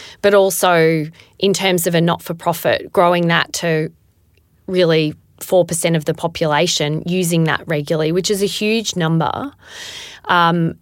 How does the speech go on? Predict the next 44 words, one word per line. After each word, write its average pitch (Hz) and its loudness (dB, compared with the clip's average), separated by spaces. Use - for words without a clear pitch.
and 196 0
what 208 4
I, 220 6
what 208 2
that's 165 0
proven 190 2
to 170 -2
me 170 2
is 226 2
it 180 0
actually 196 0
doesn't 185 0
matter 143 0
whether 180 4
it's - 0
a 175 -4
commercial 170 0
business, 151 -4
a 190 2
not-for-profit, 160 -2
um, 175 2
whether 202 4
it's - -2
a - -8
client 175 0
that 185 2
I 175 4
used 170 -2
to 180 0
have 156 0
at 175 2
the 180 2
agency 208 0
where 196 4
clients 202 0
actually 180 0
came 185 0
to - -2
me 165 2
to - -4
ask 185 2
them 220 2
to 175 -4
help 175 0